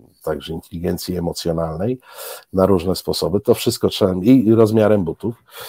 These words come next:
e, trzeba mieć, mm, e, e, trzeba mieć, e, wszystko na wierzchu. E, po pierwsze, mm,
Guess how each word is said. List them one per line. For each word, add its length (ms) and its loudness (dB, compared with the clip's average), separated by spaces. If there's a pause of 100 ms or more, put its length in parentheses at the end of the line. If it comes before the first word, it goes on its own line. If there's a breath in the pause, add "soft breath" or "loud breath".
(260 loud breath)
e, 420 2
trzeba 440 4
mieć, 440 -2 (120)
mm, 420 -4
e, 760 -4 (220 loud breath)
e, 360 -8
trzeba 400 -6
mieć, 440 -8 (180)
e, 40 -12
wszystko 380 -12
na 160 -8
wierzchu. 420 -8 (500 loud breath)
E, 460 0
po 100 -2
pierwsze, 560 2 (340)
mm, 400 -14